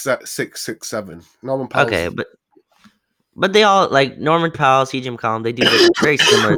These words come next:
Speaker 2: things, right? They score the basketball. Um, they're not very much, they're not gonna give you a lot defensively. And, uh, I just don't think Denver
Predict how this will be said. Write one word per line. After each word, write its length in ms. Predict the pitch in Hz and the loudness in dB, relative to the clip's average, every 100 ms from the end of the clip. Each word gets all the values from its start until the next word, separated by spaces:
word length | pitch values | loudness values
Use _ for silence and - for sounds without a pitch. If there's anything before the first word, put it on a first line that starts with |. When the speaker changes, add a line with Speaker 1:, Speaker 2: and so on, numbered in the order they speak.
| - | -2
Speaker 2:
things, 240 | 95 - | -6 -2
right? 140 | 101 104 | 0 0
They 80 | |
score 260 | 113 - 127 | 0 0 2
the 60 | 104 | 2
basketball. 680 | 95 92 104 98 95 95 - - _ - | 0 -2 -4 -2 -2 -2 -8 -20 _ -4
Um, 280 | 98 92 | -2 -2
they're 120 | 92 101 | -2 0
not 300 | 107 101 101 | 0 0 2
very 200 | 101 101 | 2 2
much, 300 | 98 92 - _ _ _ | -2 -6 -8 _ _ _
they're 120 | 104 | -4
not 220 | 113 120 120 | 0 0 -2
gonna 100 | 110 | -4
give 180 | 104 | -2
you 100 | 104 | 0
a 20 | 101 | 2
lot 200 | 98 95 | 2 0
defensively. 760 | 98 - 90 95 90 95 90 - - - _ _ | -6 -8 -8 -8 -4 -4 -4 -8 -20 -20 _ _
And, 300 | - 92 92 | -8 -6 -4
uh, 140 | 76 67 - | -4 -4 -2
I 100 | 120 | -4
just 180 | 123 | -4
don't 200 | - 110 | -4 -4
think 220 | 113 107 98 | -4 -6 -2
Denver 560 | 95 92 95 92 90 | -2 0 2 2 0